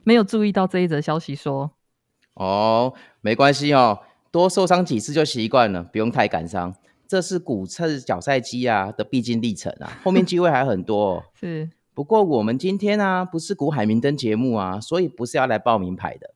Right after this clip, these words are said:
Speaker 1: 嗯哼。
Speaker 2: 只是要提醒大家啊，从去年疫情以来，很多国家都被covid nineteen所影响，导致经济衰退，但是只有少数几个国家的经济成长率是正成长。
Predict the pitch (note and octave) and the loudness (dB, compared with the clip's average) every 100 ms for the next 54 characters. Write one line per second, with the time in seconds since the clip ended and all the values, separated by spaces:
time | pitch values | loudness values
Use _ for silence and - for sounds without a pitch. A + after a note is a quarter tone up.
0 | _ - E3+ F3 F#3+ - F#3+ F#3+ D3 C3 | _ -6 -4 -2 -2 -2 0 0 0 -4
1 | G2+ C3 C3+ C#3 C3 B2 A#2 B2 B2+ C3 | -2 0 0 2 2 2 -2 -4 -6 -4
2 | G#3 D3 B2+ D#3+ C3+ G#2 F#2 F2+ E2+ F2 | -4 -2 -2 -4 -6 -8 -8 -6 -6 -8
3 | - _ _ - A2 F#3+ E3 C#3+ E3 E3+ | -10 _ _ -8 -4 -2 -2 0 0 -2
4 | E3+ E3 - E3 E3+ E3 D#3+ D3 G2 F#2+ | -4 -6 -4 -4 -2 -4 -4 -4 -6 -8
5 | F2 G2 - E2 _ _ _ - G2+ - | -6 -6 -6 -10 _ _ _ -4 -4 -2
6 | E3 E3 D#3 D3+ D3 A#2+ B2 G#2 - - | -4 -4 -6 -6 -4 -4 -2 -6 -6 -6
7 | F3+ F#3 E3 C#3 C#3+ C#3 F#2 F#2+ C#3+ - | -6 -6 -10 -6 -4 -4 -6 -6 -8 -8
8 | F#2+ F#2 - G2 G2 A#2+ A2 G#2+ B2 C3 | -10 -8 -8 -8 -4 -4 -4 -6 -8 -8
9 | - G2 G#2 E2+ F#2 F2+ - _ - - | -8 -10 -10 -10 -10 -12 -16 _ -18 -10
10 | - C3+ G#2+ F2+ F2+ D2 | -2 -2 -2 -6 -8 -10